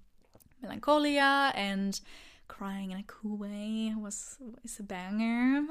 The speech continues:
And, um, yeah, I was really excited for La, should we try it again? Yeah. Uh, La Rosa, <laughs> La Rosa de Guadalupe. I was very excited for it,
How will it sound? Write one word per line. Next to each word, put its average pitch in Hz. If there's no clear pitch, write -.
And, 214
um, 220
yeah, 247
I 233
was 233
really 226
excited 180
for 175
La, 185
should -
we -
try -
it -
again? 247
Yeah. -
Uh, 185
La 214
Rosa, 247
<laughs> -
La 254
Rosa 226
de 202
Guadalupe. 190
I 240
was 294
very 370
excited 220
for 175
it, 175